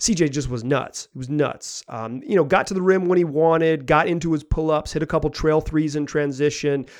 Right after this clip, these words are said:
Uh, they just didn't, they didn't really have a plan for him. And once DeJounte Murray got in foul trouble, they really didn't have a plan for him. Like, Josh Richardson couldn't handle him,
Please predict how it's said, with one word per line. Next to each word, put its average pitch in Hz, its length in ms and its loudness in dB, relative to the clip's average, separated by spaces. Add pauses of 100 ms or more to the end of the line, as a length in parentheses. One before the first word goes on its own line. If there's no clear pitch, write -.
(160)
Uh, 143 280 2
they 202 160 4
just 214 200 -4
didn't, 233 400 -2
they 190 100 4
didn't 220 240 -4
really 190 280 -2
have 165 300 0
a 147 80 0
plan 170 360 0
for 196 200 -2
him. 180 80 0
And 151 80 0
once 165 140 2
DeJounte 156 440 0
Murray 156 160 2
got 151 160 0
in - 60 -8
foul 147 280 0
trouble, 170 380 -2 (160)
they 127 140 -2
really 127 720 -4
didn't 208 320 -4
have 196 240 0
a 202 60 -2
plan 214 340 -2
for 214 280 2
him. 208 160 0
Like, 151 140 -2
Josh 156 240 0
Richardson 180 320 -6
couldn't 160 220 -2
handle 170 400 2
him, 170 120 -4